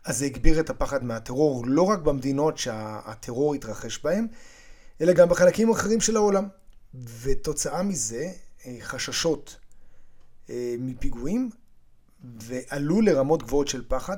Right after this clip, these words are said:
זה לא קיים רק במקום הספציפי ששם היה את הפיגוע, אלא גם במערב. אה,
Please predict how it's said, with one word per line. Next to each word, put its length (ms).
זה 300
לא 140
קיים 260
רק 180
במקום 540
הספציפי 540
ששם 360
היה 100
את 80
הפיגוע, 460
אלא 200
גם 180
במערב. 540
אה, 580